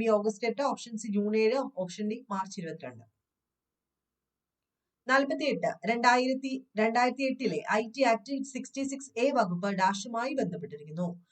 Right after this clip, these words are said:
ആക്ഷേപകരമായ സന്ദേശങ്ങൾ അയക്കുക, കമ്പ്യൂട്ടർ സിസ്റ്റം ഹാക്കിംഗ്, രേഖകൾ സൂക്ഷിക്കുന്നതിലെ പരാജയം,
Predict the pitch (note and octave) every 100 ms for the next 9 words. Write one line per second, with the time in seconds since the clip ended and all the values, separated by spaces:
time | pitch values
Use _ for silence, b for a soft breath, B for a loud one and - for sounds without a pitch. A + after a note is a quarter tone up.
0 | b b F3+ G3+ G3 - B3 B3+ B3+ B3
1 | A#3+ A#3 A3 E3 F3+ F3+ G#3 G#3 G#3 G3+
2 | A#3 C4 - G3 F#3+ G#3+ A#3 A3+ A#3+ G#3+
3 | F#3 E3 F3 G3 G3+ D#4 - F#3 F#3+ G3
4 | A3 A#3 A#3+ G#3+ A#3+ G#3+ A3 G#3+ G#3 E3
5 | D#3+ E3+ A3